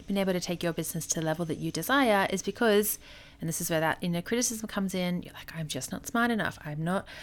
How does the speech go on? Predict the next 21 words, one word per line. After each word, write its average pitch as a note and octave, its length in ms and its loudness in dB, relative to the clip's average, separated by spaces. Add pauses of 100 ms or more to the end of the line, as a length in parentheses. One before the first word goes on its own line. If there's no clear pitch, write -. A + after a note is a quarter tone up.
(160)
likable G#3+ 440 8
enough. E3+ 440 2
I'm D3+ 140 0
not E3 140 2
magnetic B3 580 8
enough. - 260 0
I'm - 140 0
not G3 160 4
energetic A#3+ 540 4
enough. D#3 160 2
I'm D#3+ 100 -2
not F#3+ 240 2
interesting A3+ 400 6
enough. D#3 240 4
I'm F3+ 140 6
not, F#3 200 2
I F#3 100 0
don't F#3 280 4
have F#3+ 220 6
that, - 180 2
like, F3+ 240 -2